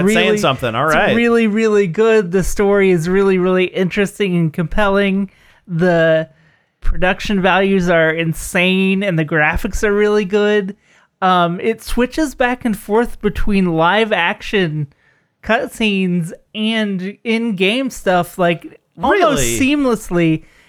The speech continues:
Speaker 1: And it's the only video game I think I've ever played that had live action stuff
Speaker 2: Like
Speaker 1: in it.
Speaker 2: real live action
Speaker 1: Yeah,
Speaker 2: stuff.
Speaker 1: that,
Speaker 2: Oh.
Speaker 1: that doesn't feel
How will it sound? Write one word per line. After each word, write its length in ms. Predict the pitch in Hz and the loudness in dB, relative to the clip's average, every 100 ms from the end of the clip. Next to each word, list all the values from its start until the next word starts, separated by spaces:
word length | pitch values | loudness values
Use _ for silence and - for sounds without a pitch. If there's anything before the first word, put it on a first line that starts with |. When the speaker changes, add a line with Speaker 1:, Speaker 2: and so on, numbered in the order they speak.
| _ | _
Speaker 1:
And 120 | - 240 | -2 -2
it's 180 | 220 | -2
the 160 | - 240 | -2 -2
only 460 | - 262 285 269 226 | 0 -2 0 -2 0
video 320 | 254 254 240 | -2 0 0
game 240 | 220 220 | 0 -2
I 80 | 214 | -4
think 180 | 220 214 | -4 -4
I've 140 | 196 | -4
ever 340 | - 226 226 226 | -2 -4 -2 -2
played 400 | - 226 220 170 | 0 0 0 -2
that 120 | 185 | -4
had 200 | 185 185 | -2 -2
live 300 | 180 185 190 | 0 0 2
action 400 | 196 196 202 185 | 0 -2 -6 -6
stuff 220 | - 190 | -2 0
Speaker 2:
Like 120 | 175 | 2
Speaker 1:
in 80 | 202 | 2
it. 80 | 180 | 2
Speaker 2:
real 180 | 277 240 | 2 2
live 240 | 165 143 | 0 0
action 360 | 117 104 - 214 | -2 -4 -2 0
Speaker 1:
Yeah, 180 | 226 | 2
Speaker 2:
stuff. 320 | 156 90 - - | 0 -6 -10 -8
Speaker 1:
that, 80 | - | 0
Speaker 2:
Oh. 380 | 269 285 151 117 | 2 2 2 0
Speaker 1:
that 300 | 247 240 220 | 0 0 0
doesn't 440 | 226 233 240 277 - | 0 0 0 -4 -4
feel 320 | - 247 | -2 0